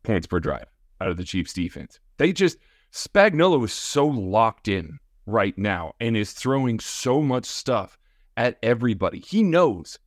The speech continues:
exactly what to do. You heard Jason Garrett talk about it, and which, by the way, announcing crew, not bad today. You heard Jason Garrett talk about it a little bit, that,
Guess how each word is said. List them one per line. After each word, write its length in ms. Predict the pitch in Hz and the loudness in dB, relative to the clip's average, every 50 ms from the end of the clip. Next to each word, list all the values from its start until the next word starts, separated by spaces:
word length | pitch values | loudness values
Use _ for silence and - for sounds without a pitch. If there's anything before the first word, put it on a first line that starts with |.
| _ | _
exactly 440 | 123 127 113 123 139 139 135 - 139 | -6 -4 0 2 2 2 2 0 -4
what 160 | 131 120 131 | -4 -2 -4
to 80 | 123 117 | -4 -4
do. 80 | 131 | -4
You 220 | 131 143 190 269 285 | -4 0 2 2 2
heard 160 | 262 254 185 | 2 2 2
Jason 320 | 165 220 226 214 - 143 | 2 2 2 2 0 -6
Garrett 380 | 120 - 143 185 202 147 82 - _ _ _ _ _ _ _ | -2 2 4 4 4 4 2 -2 _ _ _ _ _ _ _
talk 300 | - 131 151 202 233 - | 0 4 4 4 6 4
about 260 | 190 131 139 107 92 | 2 2 4 2 2
it, 80 | - 104 | 2 0
and 140 | 131 165 160 | -2 -2 -4
which, 180 | - 127 165 - _ | -4 -6 -6 -6 _
by 140 | - 82 110 | -6 -4 -2
the 60 | 151 | 0
way, 180 | 165 180 185 180 _ _ | 0 0 -2 -2 _ _
announcing 380 | - 123 123 143 - - 147 117 | -8 -8 -6 -6 -6 -8 -10 -8
crew, 320 | - 131 123 98 - - _ _ _ | -4 -2 -2 -2 -2 -6 _ _ _
not 200 | - - 202 - - 494 480 | 2 2 2 2 2 2 2
bad 120 | 440 262 180 | 2 2 2
today. 300 | 117 113 107 104 82 - - _ _ _ _ | 0 -2 -2 -2 -2 -2 -8 _ _ _ _
You 160 | 156 190 214 | 0 0 2
heard 240 | 214 214 214 214 165 | 4 4 2 2 0
Jason 340 | 143 147 160 196 - 214 | 0 0 0 0 -2 -4
Garrett 360 | 165 147 160 233 302 247 160 - | 0 4 4 4 4 4 0 0
talk 260 | - 135 156 - - | 0 0 0 0 0
about 240 | 135 135 135 131 127 | 2 4 4 4 4
it 100 | 127 123 | 2 -2
a 60 | 127 | -4
little 260 | 120 123 127 127 120 | -2 -2 -2 -2 -2
bit, 380 | 104 113 120 135 - - - - | -2 0 0 0 0 -2 -4 0
that, 200 | 135 143 151 | 0 0 0